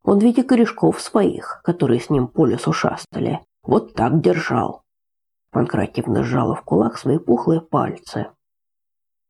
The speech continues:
«Иногда я поколачивал», добавил Ипатыч. «Силен был?»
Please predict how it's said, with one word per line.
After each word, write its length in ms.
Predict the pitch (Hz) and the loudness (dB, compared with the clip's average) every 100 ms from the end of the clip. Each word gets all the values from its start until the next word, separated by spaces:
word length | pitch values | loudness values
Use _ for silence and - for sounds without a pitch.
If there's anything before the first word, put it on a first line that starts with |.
| _ | _
«Иногда 380 | - 196 135 139 | 2 4 4 2
я 100 | 165 | 2
поколачивал», 920 | - 262 339 220 160 - 202 170 - - - | 2 2 4 4 2 0 0 0 -4 -8 -2
добавил 500 | 151 135 123 113 143 | 0 2 0 2 0
Ипатыч. 640 | 156 131 - 117 - - _ _ _ _ _ _ _ - | 2 -2 -2 -6 -10 -16 _ _ _ _ _ _ _ -4
«Силен 480 | - 160 - 175 | 2 4 4 4
был?» 320 | 240 269 - | 4 4 0